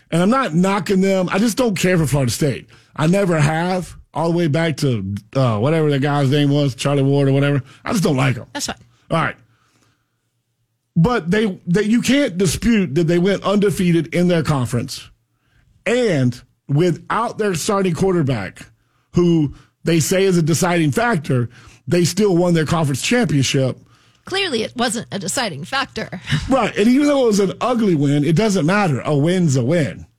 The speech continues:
Speaker 2: Yeah.
Speaker 1: I mean, you can get, if you're a boxer, you can get beat every round. And then the last round, throw a haymaker, knock the guy out, and you won the boxing match.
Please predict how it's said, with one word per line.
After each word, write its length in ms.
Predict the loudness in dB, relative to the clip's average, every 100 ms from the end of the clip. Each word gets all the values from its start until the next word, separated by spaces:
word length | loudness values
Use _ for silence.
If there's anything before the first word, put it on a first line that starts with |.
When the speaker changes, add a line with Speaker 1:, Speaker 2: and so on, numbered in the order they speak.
| _ _
Speaker 2:
Yeah. 180 | -14 -4
Speaker 1:
I 100 | 0
mean, 140 | 2 2
you 140 | 2
can 160 | 2 2
get, 220 | 2 2
if 100 | 2
you're 160 | 2
a 40 | 2
boxer, 400 | 2 0 -2 0
you 160 | 0
can 140 | 0 0
get 280 | 2 0 0
beat 320 | 0 0 -8 -20 _ _ _ _ _ _ _ -4
every 320 | -2 0 2
round. 440 | 2 0 0 -2
And 100 | 0 0
then 80 |
the 60 | 2
last 320 | 0 0 -2
round, 340 | -2 -2 -2 -2
throw 120 | 0
a 60 |
haymaker, 400 | 0 2 0 2
knock 200 | 0 0
the 80 | 0
guy 180 | 0 0
out, 220 | 0 -2
and 100 | -2
you 120 | 0 2
won 180 | 0
the 60 | 0
boxing 360 | 0 -2 -2 -6
match. 340 | -8 -12 -16